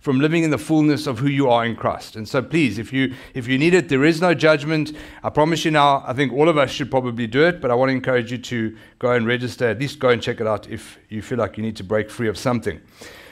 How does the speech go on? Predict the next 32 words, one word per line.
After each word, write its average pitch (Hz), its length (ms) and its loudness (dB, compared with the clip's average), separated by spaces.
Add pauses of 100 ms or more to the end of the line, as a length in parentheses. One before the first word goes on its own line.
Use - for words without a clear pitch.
(140)
Um, 143 480 2
I 131 60 -6
want 151 140 2
to - 20 4
welcome 151 260 2
all 143 60 0
the 123 80 -2
guests 160 360 0
that 139 100 -4
are 123 40 0
com-, 151 280 -4
that 117 200 -2
are 117 160 2
joining 143 300 0
us 143 180 -2
here 143 120 -4
today. 143 340 0
If 107 140 -4
you're 104 80 -6
new, 135 280 0
thank 127 280 -8
you 110 80 -14
for 107 100 -16
coming. 147 580 -2
Uh, 107 240 -6
everyone 123 280 -2
that's 110 120 -6
joining 123 240 -2
us 107 140 -6
online 110 320 0
as 98 140 -8
well. 139 360 2